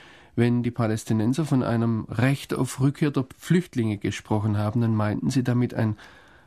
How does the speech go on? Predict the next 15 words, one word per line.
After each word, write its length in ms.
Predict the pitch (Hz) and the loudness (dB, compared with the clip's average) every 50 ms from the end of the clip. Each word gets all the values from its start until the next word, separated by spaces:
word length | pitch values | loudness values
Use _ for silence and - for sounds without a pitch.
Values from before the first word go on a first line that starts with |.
| _ _ - | _ _ -14
Rückkehr 640 | 294 - - 139 147 147 - - 170 156 151 156 - | -8 0 2 2 2 2 0 -2 -2 -2 -2 -2 -4
von 200 | - - 135 123 | -2 -2 -2 0
palästinensischen 800 | 117 - 113 107 113 - - 123 113 110 110 120 139 - - 131 | 0 0 0 0 0 0 0 0 0 2 0 -2 -2 -2 -2 -2
Flüchtlingen 560 | - - 131 123 120 - - 131 127 123 110 - _ | 0 0 0 0 0 0 0 0 2 0 0 -2 _
in 200 | - 156 165 165 | 0 2 2 2
den 140 | 170 156 151 | 2 0 -2
Staat 420 | - - - 151 143 135 135 - | -2 -2 -2 0 0 0 0 -2
Israel 760 | - - - 190 - - - 110 - 95 98 107 123 151 165 - _ _ _ _ _ _ _ _ _ _ _ _ | -2 -2 -2 -2 -2 -2 -2 -2 0 0 2 2 2 0 0 -4 _ _ _ _ _ _ _ _ _ _ _ _
und 220 | - 127 123 123 | 0 0 2 0
dass 120 | 127 120 - | -2 -2 -2
sie 80 | 143 | -4
praktisch 380 | - - 123 123 - - 131 - | -2 -2 -2 -2 0 -2 -2 -2
israelische 520 | - 135 - 135 117 127 131 131 123 131 | -4 -2 0 0 2 2 2 0 -2 -4
Staatsbürger 760 | 127 - - 127 135 143 - - - 139 127 120 120 117 107 110 | -4 -2 0 0 0 0 -2 -2 0 0 0 2 0 -2 -2 -2
werden. 320 | 107 104 101 - 95 98 | -2 -2 -2 -4 -6 -6